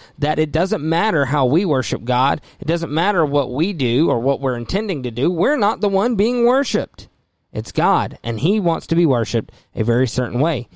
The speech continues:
And obedience is better than sacrifice. So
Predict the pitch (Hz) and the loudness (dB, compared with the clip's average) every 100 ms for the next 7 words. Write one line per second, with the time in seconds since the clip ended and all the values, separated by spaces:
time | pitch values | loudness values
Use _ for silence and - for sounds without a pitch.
0 | _ - 104 110 139 240 165 214 - - | _ -6 -2 0 2 2 2 0 -6 -20
1 | _ - 202 151 120 90 113 143 _ - | _ -2 -2 0 -2 0 0 -2 _ -2
2 | 190 240 247 202 143 131 90 - - _ | 0 2 0 0 -2 -2 -4 -14 -20 _
3 | _ _ _ _ _ - 117 110 110 | _ _ _ _ _ -6 -2 0 -2